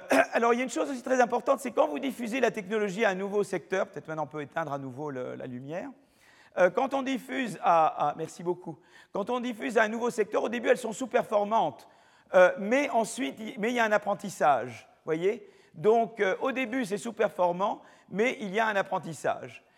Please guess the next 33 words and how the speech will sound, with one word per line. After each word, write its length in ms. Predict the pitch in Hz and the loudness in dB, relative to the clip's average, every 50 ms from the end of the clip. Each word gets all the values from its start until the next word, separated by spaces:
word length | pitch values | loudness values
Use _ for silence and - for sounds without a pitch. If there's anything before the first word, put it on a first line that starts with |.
| _ _ _ _ _ - | _ _ _ _ _ 2
Et, 420 | 185 185 185 185 185 180 - - - | 4 6 6 6 4 2 0 2 4
euh, 280 | 170 165 160 156 151 143 - - | 6 8 8 8 6 4 4 4
euh, 260 | 156 143 139 135 131 - - - | 6 6 6 6 4 0 -2 0
et, 240 | 190 185 185 - 202 | 0 0 0 2 2
et 40 | 208 | 0
aussi 240 | 220 226 226 294 294 | 0 0 -2 -2 -2
l'int-, 280 | 277 254 190 233 254 202 | -2 0 0 0 0 0
l'important, 400 | 220 208 - 214 - - 277 277 | 0 -2 -2 -4 -2 -2 -2 -2
c'est 140 | - 262 | -2 -8
que 100 | - 220 | -6 -4
les, 160 | 214 202 208 - | -4 -4 -4 -4
les, 300 | 220 202 208 - - 196 | -4 -6 -4 -4 -4 -2
l'introduction 500 | 220 247 233 262 262 254 220 - 254 247 | -2 -2 -2 -4 -6 -6 -4 -6 -6 -6
de 40 | |
technologies 460 | - 240 202 208 220 214 208 190 208 202 | -6 -8 -8 -8 -8 -6 -6 -6 -6 -6
génériques 420 | 196 190 190 196 233 254 - _ _ - - - _ | -6 -4 -4 -4 -6 -8 -10 _ _ -20 -20 -18 _
génère 340 | 151 160 208 226 247 269 240 | 2 2 2 4 4 0 0
des 180 | 220 226 185 196 | 0 -2 -2 -2
innovations 460 | 220 226 220 214 190 - 233 226 214 | -4 -2 -2 -2 -2 -2 -4 -4 -4
secondaires. 500 | 180 170 196 196 190 185 180 165 143 123 - - - - _ | -4 -4 -4 -4 0 2 2 2 2 -2 -4 -12 -20 -20 _
C'est-à-dire 400 | - 202 196 220 208 190 220 - | -10 0 0 2 2 2 0 0
que 60 | 226 | 0
quand 180 | 226 269 294 | 0 0 0
vous 120 | 277 269 254 | 0 -2 -4
voulez 160 | 233 233 254 | 2 4 4
adapter 320 | 226 180 220 - - 233 | 4 4 2 0 0 -4
une 80 | 226 208 | -6 -6
technologie 440 | 185 190 196 220 214 202 190 196 190 | -6 -6 -4 -4 -4 -4 -4 -4 -6
générique 380 | 190 196 190 196 196 196 - | -4 -2 0 0 -2 0 2
à 60 | 180 160 | 0 0
un 40 | |
nouveau 220 | 170 190 190 202 208 | 0 0 0 -2 -2
secteur, 480 | - 185 170 - - 185 185 208 - | -2 -4 -6 -4 -2 0 0 0 -2